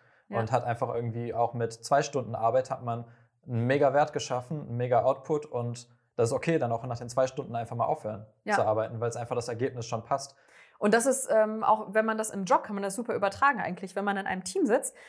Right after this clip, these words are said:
Speaker 1: Jeder kennt doch diesen Kollegen, der langsamer arbeitet als man selbst. <laughs> Also ich glaub, jeder, der in einem Büro, in einem Team war, der hat bestimmt
Speaker 2: Ja.
Speaker 1: irgend-, auch wenn man sich das einredet. Aber auf jeden Fall gibt es diesen einen Kollegen und er sitzt aber auch acht Stunden da. So, und dann,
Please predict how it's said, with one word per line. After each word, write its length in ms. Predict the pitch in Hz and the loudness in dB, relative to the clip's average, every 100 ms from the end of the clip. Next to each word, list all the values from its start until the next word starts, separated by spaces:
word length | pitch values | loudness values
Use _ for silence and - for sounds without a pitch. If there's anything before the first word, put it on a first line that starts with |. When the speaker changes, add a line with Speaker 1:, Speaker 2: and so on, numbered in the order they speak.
| - _ _ - | -20 _ _ 0
Speaker 1:
Jeder 340 | 202 277 294 | 4 6 4
kennt 240 | 294 247 - | 4 0 0
doch 80 | |
diesen 240 | - 214 226 | -2 -4 -2
Kollegen, 400 | 220 196 220 220 | -2 0 0 2
der 100 | 180 | 2
langsamer 480 | 190 226 196 190 180 | 2 0 -4 -6 -4
arbeitet 340 | 180 170 175 | -2 -2 -4
als 440 | 165 - 170 170 | -6 -8 -8 -6
man 100 | 190 151 | -6 -6
selbst. 380 | 147 135 - - | -4 0 0 0
<laughs> 80 | 240 | 2
Also 200 | 233 330 | 4 4
ich 160 | 269 - | 0 4
glaub, 160 | 508 - 254 | 4 4 -2
jeder, 160 | 302 | -2
der 240 | - 277 269 | 4 4 6
in 100 | 294 | 4
einem 100 | 240 | 6
Büro, 280 | 247 240 254 | 6 6 4
in 80 | 233 | 2
einem 80 | |
Team 240 | 220 262 226 | -4 -2 4
war, 160 | 202 - 698 480 | 4 4 -4 4
der 120 | 226 | 6
hat 100 | 285 - - | 6 2 -8
bestimmt 340 | 240 - - - | -4 -2 -2 0
Speaker 2:
Ja. 80 | 311 | 4
Speaker 1:
irgend-, 240 | 311 247 | 4 4
auch 140 | - 220 | 2 2
wenn 100 | 262 | -2
man 140 | 262 | -2
sich 100 | 240 | 2
das 160 | 233 208 | 0 2
einredet. 560 | 180 175 160 143 165 - - - | 0 0 -2 -6 -8 -12 -18 -4
Aber 200 | - 202 202 | 2 4 4
auf 100 | 214 | 2
jeden 160 | 254 | -4
Fall 140 | 254 220 | -2 -4
gibt 280 | 190 254 233 | -2 -4 -4
es 120 | - | -4
diesen 240 | 226 208 | -4 -2
einen 220 | 107 180 185 | 0 -2 -4
Kollegen 420 | 220 220 202 220 | -2 -2 -2 -6
und 220 | 202 190 - _ _ - | -8 -10 -16 _ _ 2
er 120 | 226 | 4
sitzt 220 | 233 233 | 4 0
aber 180 | 220 220 | 2 4
auch 220 | 539 - | 4 2
acht 220 | 170 - - | -6 -6 -10
Stunden 380 | - 165 - | -4 -4 -4
da. 360 | 165 156 170 - _ _ _ _ | -4 -4 -4 -12 _ _ _ _
So, 200 | 202 220 | 4 6
und 320 | - 214 208 214 | 6 2 0 -2
dann, 320 | 214 214 | -2 -4